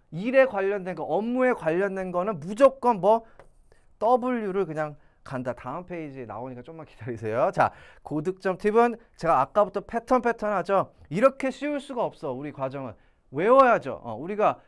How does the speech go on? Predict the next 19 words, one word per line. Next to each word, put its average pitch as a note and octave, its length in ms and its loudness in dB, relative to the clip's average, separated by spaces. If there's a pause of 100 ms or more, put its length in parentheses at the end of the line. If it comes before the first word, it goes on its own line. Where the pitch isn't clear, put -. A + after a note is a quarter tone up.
영어를 A#3 380 4
플루언트하게 B3+ 720 -4
하면은 A3 380 -8
이 D#3+ 100 -8
시험 F#3+ 280 -8
뭐 D#3 240 -4 (120)
그냥 F#3+ 200 -6
가서 F#3+ 360 -2
보면 E3 280 -10
되죠. C#3 380 -8 (220)
하지만 F#3+ 320 -4
우리는 F3 200 -4
그렇게 F#3+ 300 -6
안, D3 180 -6 (300)
그렇지 F#3 240 -8
않기 D#3+ 220 -10
때문에 G3+ 500 -2 (240)
파트별로 B3 680 0
제가 F3 360 2